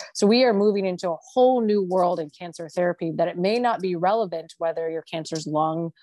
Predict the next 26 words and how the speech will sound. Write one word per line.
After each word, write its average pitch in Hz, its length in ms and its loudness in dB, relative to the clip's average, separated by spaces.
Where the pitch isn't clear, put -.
or 151 100 -8
skin 165 600 2
or 151 100 -8
sarcoma. 170 800 2
It 165 80 -2
may 170 220 2
matter 170 340 0
more 185 360 0
of 160 120 -6
what's 165 240 -8
going 165 280 -4
on 160 220 -8
within 180 400 -6
the 165 120 -2
immune 170 360 0
system 147 420 -8
of 147 140 -4
the 160 120 2
actual 143 360 -4
cancer. 143 480 -10
And 160 160 -4
so 170 140 4
this 170 180 4
is 196 100 4
a 175 120 6
really 175 340 4